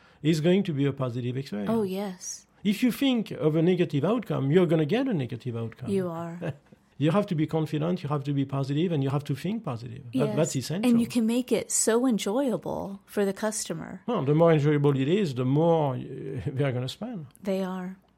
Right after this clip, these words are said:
Speaker 2: And
Speaker 1: Pe-
Speaker 2: the more they're gonna love your work.
Speaker 1: Yeah. I mean, people buy
Speaker 2: Yes.
Speaker 1: for a reason. It's not because they need artwork. Nobody needs artwork. It's a want. They buy because they want an enjoyable experience.
Speaker 2: Yes.
Speaker 1: Maybe they had a hard day at work and they went to a shop or an art show and they have decided that they'll make a purchase to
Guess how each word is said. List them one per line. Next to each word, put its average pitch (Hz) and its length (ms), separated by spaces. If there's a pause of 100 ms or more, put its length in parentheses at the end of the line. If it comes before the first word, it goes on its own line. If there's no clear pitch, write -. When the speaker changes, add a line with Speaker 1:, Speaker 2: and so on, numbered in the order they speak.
Speaker 2:
And 220 120
Speaker 1:
Pe- 180 60
Speaker 2:
the 196 60
more 208 340
they're 190 140
gonna 175 260
love 180 240
your 170 160
work. 160 220
Speaker 1:
Yeah. 214 140 (100)
I 175 80
mean, 202 160
people 226 260
buy 185 220
Speaker 2:
Yes. 196 100
Speaker 1:
for 160 160
a 147 60
reason. 208 420 (380)
It's - 180
not 208 220
because 165 260
they 151 80
need 160 180
artwork. 175 380
Nobody 160 300
needs 175 240
artwork. 131 500
It's 139 220
a 143 80
want. 147 380 (460)
They 139 160
buy 202 260
because 165 300
they 160 120
want 175 240
an 139 100
enjoyable 135 480
experience. 233 460
Speaker 2:
Yes. 180 240
Speaker 1:
Maybe 185 260
they 165 100
had 156 180
a 135 40
hard 143 280
day 151 120
at 135 160
work 190 300
and 139 120
they 135 60
went 143 240
to 139 140
a 120 40
shop 170 380
or 131 220
an 123 100
art 127 180
show 180 240
and 135 220
they 127 260 (400)
have 135 160
decided 143 540
that 127 140
they'll 135 180
make 135 240
a 120 40
purchase 160 480
to 127 260